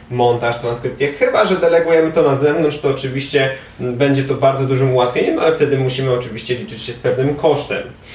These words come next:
Ja myślę, że w ogóle Ola bardzo d-, dobrze też podsumowałaś, e, całą kwestię, m, tego, dla kogo jest podcast, kiedy warto zacząć nagrywać podcast. Ja podsumowałbym to w ten sposób, że jeśli naprawdę chcemy,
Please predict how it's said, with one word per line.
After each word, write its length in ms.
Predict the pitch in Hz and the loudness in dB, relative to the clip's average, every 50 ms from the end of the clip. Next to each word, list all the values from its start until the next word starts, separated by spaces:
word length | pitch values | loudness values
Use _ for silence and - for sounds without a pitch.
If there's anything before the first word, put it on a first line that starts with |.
| - - - - | -20 -14 -6 -2
Ja 80 | - | 0
myślę, 220 | 190 208 196 190 180 | 0 2 2 2 0
że 80 | 180 | 0
w 60 | 175 | 0
ogóle 240 | 175 180 175 170 170 170 - - - - | 0 0 0 0 0 -2 -4 -10 -12 -6
Ola 220 | 143 151 160 156 147 | 0 2 2 2 4
bardzo 500 | 156 156 147 143 156 151 151 135 - 143 | 2 0 2 2 2 2 2 2 0 -2
d-, 160 | 143 143 139 | -4 -4 -4
dobrze 340 | 139 139 151 139 147 156 - | 0 0 0 2 2 0 0
też 140 | 143 143 - | 0 -2 -2
podsumowałaś, 760 | - 156 139 - - 143 139 139 139 139 131 131 131 - 123 | -4 -6 -6 -4 -2 0 2 2 4 4 2 2 0 0 2
e, 40 | 127 127 127 127 123 123 | 4 4 4 4 2 0
całą 280 | - 156 139 139 139 139 | 0 0 0 0 0 -2
kwestię, 560 | - - 139 131 - - 143 131 127 127 127 - - - - - - | -2 -2 -4 -4 -4 -4 -2 0 0 -2 -2 -6 -12 -20 -20 -16 -10
m, 140 | 127 120 120 | -10 -10 -6
tego, 440 | - 151 139 139 139 123 127 127 - | -2 -2 -2 0 2 2 2 2 2
dla 140 | 123 131 131 | 2 0 0
kogo 260 | 131 147 139 139 135 | 0 0 0 0 0
jest 160 | 131 127 - - | 0 0 0 -2
podcast, 520 | 139 - - - 139 127 131 - - - - - - - - - - | -2 -2 -2 0 0 0 0 0 -4 -10 -16 -20 -20 -20 -20 -12 -4
kiedy 280 | - 160 151 147 147 | -2 0 2 2 4
warto 480 | 139 143 139 135 - - 135 131 127 123 | 4 4 2 2 2 0 0 0 0 0
zacząć 300 | 139 139 139 143 135 - | 0 -2 -2 -2 -2 0
nagrywać 360 | 143 131 127 135 127 127 127 | -2 -2 0 0 0 0 -2
podcast. 460 | 127 - 143 143 - - 165 160 - | -2 -2 -4 -2 0 -2 -2 -2 -2
Ja 100 | 160 160 | -2 -2
podsumowałbym 680 | 160 156 156 160 - 175 156 151 147 151 139 139 143 139 | -2 -2 -4 -6 -4 -4 -2 0 0 0 0 0 0 0
to 80 | 139 139 | 0 -2
w 100 | - - | -4 -6
ten 300 | - - 151 143 143 143 | -6 -2 0 2 2 0
sposób, 500 | 143 - - 156 156 160 190 190 - - - - - - 127 | -2 -2 -2 -2 -2 0 -2 -2 -4 -6 -14 -18 -18 -10 -4
że 100 | 139 151 | -2 -2
jeśli 260 | 147 - - 156 156 | -2 -2 -4 -2 0
naprawdę 580 | 151 147 139 139 - 170 151 147 143 139 151 139 127 - - - - - | 0 2 0 0 0 0 0 0 0 0 0 0 -2 -2 -8 -14 -20 -20
chcemy, 500 | - - - - - 170 151 151 185 | -18 -16 -10 -4 0 0 2 2 2